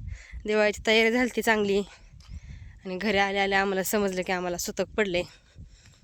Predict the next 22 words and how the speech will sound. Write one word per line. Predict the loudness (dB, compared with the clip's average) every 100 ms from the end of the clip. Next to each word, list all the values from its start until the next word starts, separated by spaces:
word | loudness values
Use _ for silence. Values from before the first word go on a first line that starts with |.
| -20 -20 -20 -16
त्यामुळे | -8 -4 0
आता | 0
दिवाळी | 4 4 4
काय | 4 2
आमची | 2 0 -2
ह्या |
वर्षी | 0 0 2
होणारच | 2 0 -2 -4
नाही. | -4 -6 -12 -16 -16 -16 -18 _ _ _ _ _ _ _ _ _ _ _ _ _ _ -14 -6
आमचं | -4 0
गाव | 0 0
खूप | 0 2
मोठं | 2 4
आहे | 0 0 -14 -18 -18 -20 -20 -20 -8
आणि | -6 -4 -4 -6 -10 -20 -20 -18 -18 -8 2
निम्म | 6 6 6 8
गावामध्ये | 8 6 2 -2
सगळे | 0 2 4
लोकरीच | 4 4 2 2
आहे | 0
ती, | 0 -6 -10 -18 -20 -20 -20 -20 -20 -20 -10
कारण | -8 -6